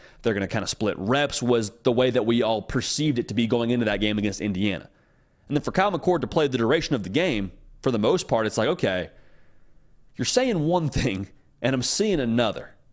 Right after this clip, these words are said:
And if we don't see Devin Brown against Youngstown State, when are we gonna see him?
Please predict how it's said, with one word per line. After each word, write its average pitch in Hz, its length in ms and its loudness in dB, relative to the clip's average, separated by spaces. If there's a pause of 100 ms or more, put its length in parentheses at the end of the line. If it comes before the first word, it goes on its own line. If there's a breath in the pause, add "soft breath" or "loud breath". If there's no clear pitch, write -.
(600)
And 143 140 0
if 113 140 -2
we 196 140 2
don't 240 140 0
see 180 180 0
Devin 143 420 2
Brown 135 320 2
against 123 240 -2
Youngstown 127 520 0
State, 135 400 0
when 117 240 0
are 131 100 0
we 127 140 2
gonna 113 220 0
see 135 280 2
him? 78 200 -8